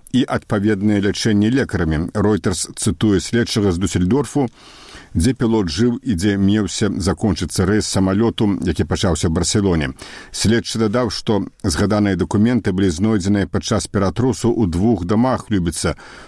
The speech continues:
у Дусельдорфе і ў мястэчку Манбаур. Нямецкае выданне "Білд" паведамляе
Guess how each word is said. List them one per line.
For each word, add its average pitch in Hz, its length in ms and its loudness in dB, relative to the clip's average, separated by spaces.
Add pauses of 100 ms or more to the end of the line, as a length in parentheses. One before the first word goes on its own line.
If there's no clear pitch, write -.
(200)
у 127 160 4
Дусельдорфе 104 800 0
і 123 240 4
ў - 40 4
мястэчку 104 600 -2
Манбаур. 95 640 0 (560)
Нямецкае 113 400 0
выданне 110 480 2
"Білд" 120 320 2
паведамляе 110 1040 0